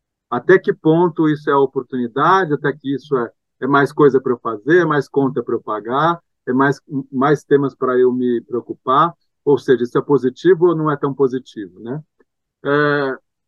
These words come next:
é claro que a gente tem que olhar no detalhe cada caso, mas, de uma maneira geral, eu vejo isso como uma enorme oportunidade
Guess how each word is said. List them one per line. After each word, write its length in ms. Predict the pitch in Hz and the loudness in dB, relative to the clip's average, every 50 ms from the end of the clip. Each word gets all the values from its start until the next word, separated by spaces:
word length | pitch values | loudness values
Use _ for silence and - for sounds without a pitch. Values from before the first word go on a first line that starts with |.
| - 196 | 0 0
é 20 | |
claro 280 | 196 - 254 262 262 254 | 2 2 2 4 4 2
que 80 | 262 | 2
a 40 | 240 | 2
gente 160 | 233 233 185 | 0 0 0
tem 160 | - 202 185 | 0 0 2
que 80 | 160 190 | 2 2
olhar 340 | 165 151 139 139 139 147 156 | 2 2 4 4 4 4 2
no 80 | 156 | 0
detalhe 480 | 143 135 143 131 - 139 131 135 143 151 | -2 -2 -4 -4 -2 -2 0 0 -2 -2
cada 300 | - 151 147 143 165 175 | -4 -4 -4 -4 -4 -6
caso, 400 | - - 139 113 104 98 90 104 | -4 -4 -4 -4 -4 -6 -8 -6
mas, 180 | 117 139 156 156 | -2 -2 0 0
de 60 | 233 | 0
uma 100 | 277 285 | 0 0
maneira 380 | 277 233 180 147 135 127 127 | 0 2 2 4 4 4 2
geral, 560 | 120 - 117 107 110 120 143 160 156 117 - _ _ _ _ _ _ _ _ _ _ _ | 0 0 -4 -4 -2 0 0 2 0 0 -4 _ _ _ _ _ _ _ _ _ _ _
eu 220 | - 156 202 220 | 4 6 6 6
vejo 340 | 160 156 185 202 180 139 170 202 | 6 6 6 6 6 4 0 -2
isso 160 | 196 - 208 | -2 -4 -4
como 160 | - 202 202 | -2 -2 0
uma 200 | 196 202 208 208 | 0 -2 -4 -2
enorme 640 | 208 196 185 175 175 180 190 196 196 175 151 135 120 - _ - | -2 -2 0 0 0 2 2 2 2 0 0 -2 -4 -6 _ -6
oportunidade 800 | 151 143 - 147 135 - - 135 131 120 117 - 110 82 80 - | -6 -4 -2 -4 -4 -4 -4 -4 -4 -4 -6 -8 -10 -14 -16 -16